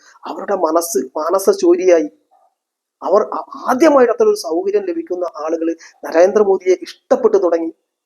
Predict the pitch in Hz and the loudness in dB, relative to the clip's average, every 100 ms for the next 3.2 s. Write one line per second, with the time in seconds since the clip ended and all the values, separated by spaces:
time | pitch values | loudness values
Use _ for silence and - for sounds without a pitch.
0 | _ _ _ _ 202 233 262 262 254 214 | _ _ _ _ -2 2 4 4 2 0
1 | 214 214 180 - _ _ _ _ _ 151 | 2 4 2 0 _ _ _ _ _ -10
2 | 175 202 - _ - 131 - 180 214 196 | -8 -8 -12 _ -8 -4 0 2 0 2
3 | 170 | 0